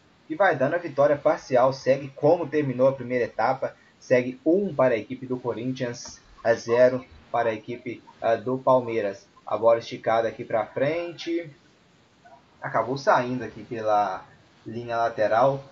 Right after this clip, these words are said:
A posse de bola aqui, então, que favorece a equipe do Porco, a equipe do Palmeiras, que vai perdendo aqui por um a zero. Não, a bola saiu do lateral pro Corinthians, então, no lado direito aqui já vem pra cobrança o Fagner.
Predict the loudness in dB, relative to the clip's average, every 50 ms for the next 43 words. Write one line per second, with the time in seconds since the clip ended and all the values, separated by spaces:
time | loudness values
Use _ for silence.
0 | -10 -6 -4 -4 0 2 2 2 2 0 -4 0 2 4 4 4 2 -2 -8 -12
1 | -10 -10 -10 -10 -8 -6 -4 -2 2 4 4 4 4 2 0 -4 -8 -12 -16 -18
2 | -18 -18 -18 -16 -14 -14 -6 4 6 8 8 8 6 4 0 -4 -8 -8 -8 -2
3 | 0 0 0 2 4 4 6 6 4 4 0 -4 -6 -6 -8 -10 -10 -8 -6 -6
4 | 0 4 6 6 6 6 4 0 -2 -2 -4 -6 -10 -4 0 2 2 2 2 0
5 | -4 -12 -20 _ 0 2 2 2 2 -2 -4 -2 -2 0 -2 -2 -4 -8 -10 -10
6 | -10 -10 -10 -8 -8 -10 -10 -8 -6 -8 -8 -8 _ _ -8 -4 -2 -2 -2 -2
7 | -2 -2 -2 -2 -2 -4 -6 -10 -16 _ _ _ _ _ _ -4 -2 0 2 2
8 | 2 0 0 0 -2 -2 -2 -2 -4 -8 -10 -10 -8 -6 -4 -2 0 2 2 2
9 | 2 0 -2 -2 0 2 2 2 2 0 -2 -4 -6 -6 -6 -2 2 2 4 4
10 | 6 6 6 6 4 2 -2 -4 -4 -4 -4 -6 -8 -8 -6 -4 -4 -4 -4 -6
11 | -6 -6 -4 -4 -4 -2 -2 -4 -4 -4 -6 -10 -2 0 2 2 2 0 -2 -8
12 | -12 -16 -16